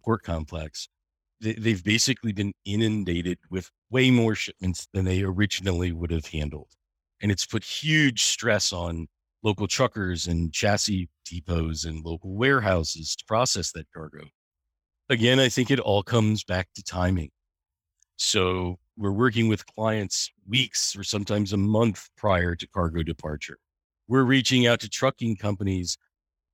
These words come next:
in some instances weeks in advance to try and make sure there's power available, a chassis arranged, a warehouse set, so that everybody has a really good idea of exactly what we're gonna do once this cargo becomes available.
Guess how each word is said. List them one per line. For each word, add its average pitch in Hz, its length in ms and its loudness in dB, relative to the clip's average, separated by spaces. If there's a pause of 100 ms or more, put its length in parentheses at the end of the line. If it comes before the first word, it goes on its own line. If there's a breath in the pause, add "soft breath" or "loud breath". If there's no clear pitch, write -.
in 113 140 0
some 147 220 4
instances 104 800 -2 (100)
weeks - 580 -2 (100)
in 117 120 0
advance 87 680 -4 (360)
to 120 80 -2
try 120 300 4
and 110 200 4
make 107 180 2
sure 113 260 -2
there's 92 300 -8
power 101 400 2
available, 87 760 -4
a - 40 -20
chassis 110 540 0
arranged, 87 680 -6 (320)
a 107 100 2
warehouse 98 600 2
set, 85 360 0 (420)
so - 140 -10
that 95 140 -2
everybody 104 480 2
has 95 160 -2
a 95 60 -2
really 101 400 -2
good 98 160 -2
idea 87 440 0
of 82 100 -6
exactly 92 480 -4
what 90 160 -4
we're 85 100 -18
gonna 85 200 -4
do 87 220 -4
once 85 240 -4
this - 180 -6
cargo 80 340 -8
becomes 78 380 -8
available. 76 580 -10